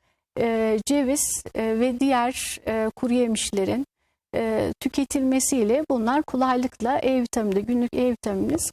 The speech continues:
karşılanabiliyor baklagiller. E, dolayısıyla korunmak için zihinsel egzersiz de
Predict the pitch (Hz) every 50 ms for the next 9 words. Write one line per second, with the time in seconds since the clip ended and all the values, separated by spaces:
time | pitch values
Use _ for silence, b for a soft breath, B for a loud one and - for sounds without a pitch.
0 | - _ 240 220 214 - - - 226 220 220 226 247 294 - 247 202 196 214 269
1 | 302 - 220 214 - _ - 196 196 - 190 202 240 302 359 - - _ _ _
2 | _ _ _ _ _ _ _ _ _ _ _ _ _ _ _ _ _ _ _ _
3 | _ _ - 285 294 302 302 302 285 262 330 302 339 349 359 349 - - 392 381
4 | 339 311 320 320 - - 320 320 320 330 320 339 370 370 - 339 - - - 320
5 | 330 311 269 302 302 311 320 311 - - 349 349 339 - 302 294 285 285 311 311
6 | 320 311 - 339 339 302 254 277 233 214